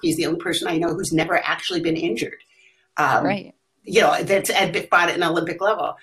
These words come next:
Speaker 1: So anyway, the instructor had gone to Japan and, uh, in the Air Force and got his black belt there and come back to his hometown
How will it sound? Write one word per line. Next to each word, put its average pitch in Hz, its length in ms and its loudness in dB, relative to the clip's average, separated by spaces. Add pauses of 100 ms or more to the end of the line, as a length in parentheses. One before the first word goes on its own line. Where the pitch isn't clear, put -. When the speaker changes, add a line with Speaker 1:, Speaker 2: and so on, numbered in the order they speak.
(180)
Speaker 1:
So 269 140 4
anyway, 233 680 4
the 196 180 2
instructor 233 680 0
had 185 300 -4
gone 185 400 0 (100)
to 185 520 -2
Japan 180 800 -2
and, 160 280 0 (360)
uh, 147 300 -4 (580)
in 180 120 4
the 170 120 2
Air 214 160 6
Force 170 320 0
and - 80 -2
got 147 120 2
his - 100 -6
black 165 240 0
belt 220 160 2
there 147 220 0
and 160 120 0
come 160 120 -2
back 165 240 -2
to 208 80 -2
his 196 120 -4
hometown 403 680 0